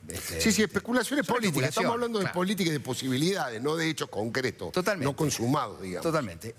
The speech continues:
Speaker 1: Entonces, este, Labaña, según las encuestas, podría ganarle a Macri en un, en un balotaje. ¿Mm?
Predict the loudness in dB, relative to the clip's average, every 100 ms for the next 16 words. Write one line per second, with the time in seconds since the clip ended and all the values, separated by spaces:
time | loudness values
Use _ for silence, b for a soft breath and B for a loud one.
0 | -2 0 2 -2 -2 -4 -4 0 0 2
1 | 0 2 2 2 2 2 0 0 0 2
2 | 2 2 0 0 0 -2 0 0 2 0
3 | 0 0 0 0 0 0 -2 -4 -4 -4
4 | -8 -4 0 0 -2 -2 0 0 0 -2
5 | -6 -8 -10 -16 -20 -12 -2